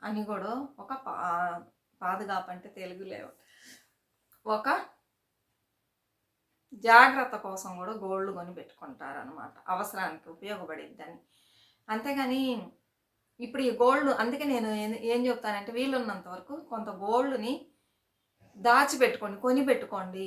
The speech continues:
మనకేమన్నా అవసరం వచ్చినప్పుడు ఎవరి దగ్గర మనం వెళ్ళి నుంచోనక్కర్లా అని అందుకే చెప్పేది.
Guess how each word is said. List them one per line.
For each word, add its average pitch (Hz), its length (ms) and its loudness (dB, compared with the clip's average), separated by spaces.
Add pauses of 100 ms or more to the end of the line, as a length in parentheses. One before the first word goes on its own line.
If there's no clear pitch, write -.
మనకేమన్నా 214 520 -6
అవసరం 214 360 -6
వచ్చినప్పుడు 185 440 -6
ఎవరి 190 220 -4
దగ్గర 180 300 -8
మనం 165 200 -10
వెళ్ళి 175 220 -10
నుంచోనక్కర్లా 180 880 -10 (120)
అని 202 200 -10
అందుకే 175 440 -12
చెప్పేది. 160 440 -12